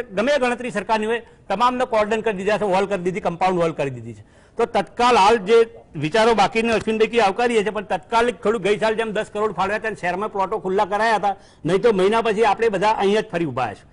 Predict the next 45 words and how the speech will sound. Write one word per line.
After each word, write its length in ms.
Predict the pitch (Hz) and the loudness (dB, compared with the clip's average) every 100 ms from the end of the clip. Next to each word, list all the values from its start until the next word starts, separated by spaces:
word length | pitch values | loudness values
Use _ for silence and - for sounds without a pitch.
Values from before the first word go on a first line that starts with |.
| _ - _ 131 | _ -20 _ -2
જગ્યા 380 | 170 170 247 | 0 2 2
જે 180 | 240 247 | 4 4
છે, 180 | 214 240 | 2 -2
શહેર 280 | - 214 220 | 0 0 0
બહુ 160 | 220 | 0
મોટું 340 | 208 190 214 185 | -2 -4 -4 -6
છે, 320 | 214 226 - _ _ _ | -6 -8 -16 _ _ _
એક 160 | 185 196 | -4 -2
બાજુ 220 | 202 220 | -2 -2
સાણંદમાં 460 | - 170 214 208 208 | -2 -2 -2 -4 -6
કર્યું 240 | 202 214 | -4 -2
તો 60 | 190 | -2
આવકારીએ 420 | 180 214 220 190 | -2 -2 -2 -2
છે, 160 | 220 | -4
પણ 280 | 220 - 220 | -8 -10 -6
એ 160 | 190 226 | -2 -2
થોડું 520 | 226 190 226 240 - | -2 2 2 2 -4
quick 280 | 220 175 - | -8 -8 -4
થાય, 140 | 220 | -2
બે 240 | 180 214 208 | 0 0 0
હજાર 240 | 214 214 - | -2 -4 -2
પાંચ 320 | 190 202 196 | -4 -4 -6
છના 180 | 196 202 | -4 -4
એફિડેવિટો 600 | 175 202 190 196 196 190 | -6 -6 -6 -4 -4 -4
હું 120 | 196 208 - - - | -6 -8 -14 -20 -2
આપના 260 | 202 226 214 | -2 0 -4
અથવા 280 | 185 180 196 | -4 -2 -2
જેને 240 | 180 202 | -2 -4
કહીને 280 | 196 190 196 | -4 -4 -4
કરવા 220 | 185 180 190 | -4 -4 -4
તૈયાર 340 | 185 214 165 | -2 -2 -2
છું. 120 | 156 165 - _ _ - | -6 -12 -20 _ _ -6
કશું 220 | 214 269 | -4 -2
implement 560 | 254 202 247 285 285 247 | -2 -2 -2 0 0 2
ના 120 | 277 | 0
થાય 260 | 262 262 226 | 2 2 0
તો 140 | 240 | 0
એ 60 | 240 | 0
પછી 460 | 240 233 254 240 - _ _ - | 0 -2 -2 -4 -14 _ _ -2
બહુ 120 | 240 | -2
દુઃખદ 320 | 214 233 269 262 | -2 0 2 2
છે 120 | 254 | 0
ને 80 | 233 | 0
પછી 180 | 233 | -2
બધો 320 | 214 190 147 | -2 -4 0